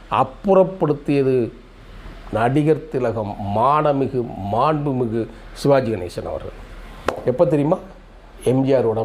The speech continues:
மறைவுக்கு பிறகு. "இப்பெல்லாம் நமக்கு எதுக்கு பாலிடிக்ஸ்?" அப்படின்னு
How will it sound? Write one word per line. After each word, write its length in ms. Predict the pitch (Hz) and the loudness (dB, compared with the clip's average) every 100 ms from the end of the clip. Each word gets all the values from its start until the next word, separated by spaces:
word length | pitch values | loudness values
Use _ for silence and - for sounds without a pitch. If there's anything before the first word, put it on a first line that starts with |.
| 98 | -2
மறைவுக்கு 440 | 101 127 117 - 82 - | -2 -2 -2 -6 -10 -6
பிறகு. 300 | 90 82 - - - - - - - - - - - - - - - - - - - | -4 -4 -8 -16 -18 -18 -20 -20 -18 -18 -18 -18 -18 -20 -20 -20 -18 -18 -18 -20 -4
"இப்பெல்லாம் 540 | - 131 156 170 175 | 2 4 4 4 4
நமக்கு 300 | 156 156 - 165 | 4 2 2 0
எதுக்கு 220 | 165 160 - | 0 -4 0
பாலிடிக்ஸ்?" 640 | 135 135 139 131 - - - - - - | 2 2 -2 -6 -10 -12 -10 -8 -8 -4
அப்படின்னு 360 | 110 139 131 | -2 0 0